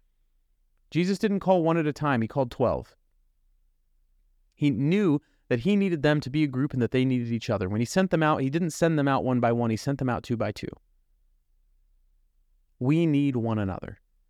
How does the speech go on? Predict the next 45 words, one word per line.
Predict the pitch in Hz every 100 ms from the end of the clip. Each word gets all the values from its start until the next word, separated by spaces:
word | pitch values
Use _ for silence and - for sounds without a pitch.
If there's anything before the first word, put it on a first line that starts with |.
| _ _ _ -
That's | 151 -
why | 214
Paul | 165 180 185
gives | 160 170 151
this | 151 147
advice, | 135 170 - - - _ _ _ _ -
because | 147 160
it's | 160
a | 160
recipe | 170 214 202 196
for | 175 147
joy, | 135 196 127 104 - _
but | 131
so | - - - 202 214
much | 202 -
of | 135
doing | 147 190 180
life | 165 190 170
with | 143
other | 123 117
people | - 107 95 107 - _ _ 120
breeds | 127 196 190 117 110 117
unforgiveness, | 147 165 - 139 135 117 101
division, | - 117 147 131 107
selfishness, | 104 151 151 131 - 110 -
discord, | 160 151 - 113 107
anxiety, | 117 117 117 139 147 110 101 - -
and |
that's | 151 -
just | 175
a | 156
part | - 175
of | 160
life, | 143 127 127
part | - 147
of | 151
being | 147 143
in | 127
a |
fallen | - 120 120 113
world. | 107 92 110
But | 92
brothers | 170 185 151
and |
sisters, | 139 139 - 113